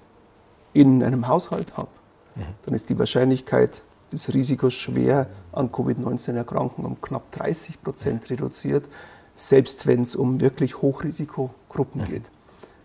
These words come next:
Speaker 1: Also Kinder sind ein Stück weit sogar eine Schutzfunktion
Speaker 2: Mhm.
Speaker 1: eigentlich,
Speaker 2: Mhm.
Speaker 1: wenn man das so rum betrachtet. Und aus der Perspektive jetzt auf der Ebene der Kinder, diese Pandemie bekämpfen zu wollen,
Speaker 2: Mhm.
Speaker 1: das ist wirklich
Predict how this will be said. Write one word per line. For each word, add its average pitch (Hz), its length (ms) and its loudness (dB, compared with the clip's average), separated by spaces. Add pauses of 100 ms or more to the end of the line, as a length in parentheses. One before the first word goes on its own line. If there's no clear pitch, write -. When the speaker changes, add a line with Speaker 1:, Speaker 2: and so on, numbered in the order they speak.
Speaker 1:
Also 113 160 -2
Kinder 147 360 6
sind 131 180 4
ein 127 60 4
Stück - 320 -2
weit 131 160 4
sogar 127 240 0
eine 113 100 -4
Schutzfunktion - 920 -6
Speaker 2:
Mhm. - 60 -12
Speaker 1:
eigentlich, 120 540 -4
Speaker 2:
Mhm. 90 100 -10 (260)
Speaker 1:
wenn 135 100 0
man 120 100 2
das - 160 -6
so - 100 -2
rum 127 200 2
betrachtet. - 640 -4 (460)
Und 123 360 0 (300)
aus - 300 -4
der 135 180 6
Perspektive 147 840 0
jetzt 151 380 0 (420)
auf - 260 -14
der - 180 -6
Ebene 143 360 2
der 123 120 -2
Kinder, 214 500 0 (600)
diese 131 240 0 (320)
Pandemie 127 560 0
bekämpfen 165 640 -4
zu 123 240 -8
wollen, 127 320 -2
Speaker 2:
Mhm. - 60 -6 (580)
Speaker 1:
das 143 180 -2
ist 190 160 -4
wirklich 190 480 0